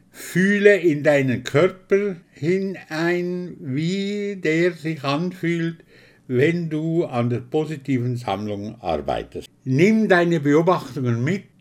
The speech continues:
die du bereits mit den früheren Podcasts gemacht hast. Und nun im nächsten Podcast gehe ich auf weitere Zusammenhänge ein. Ich freue mich, wenn du wieder bei den Zuhörenden bist.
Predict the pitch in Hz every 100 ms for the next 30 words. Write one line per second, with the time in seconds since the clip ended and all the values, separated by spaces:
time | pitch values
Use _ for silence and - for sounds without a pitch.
0 | 139 156 160 139 135 127 131 175 175 -
1 | 160 139 156 123 120 - 131 170 165 156
2 | 127 - 156 - - 131 127 120 - 101
3 | 101 110 - - _ - 120 135 160 190
4 | 202 - 139 120 123 139 175 - - 135
5 | 123 156 156 - 143 143 135 - 127 127
6 | 135 123 123 87 95 113 123 139 127 -
7 | 110 117 117 120 113 113 117 92 95 95
8 | 95 _ _ _ _ - 98 - - 110
9 | 139 170 160 160 - - - _ _ _
10 | _ 120 104 98 104 113 170 165 147 151
11 | 135 120 117 - 131 131 120 113 110 98
12 | 98 98 90 82 87 - - -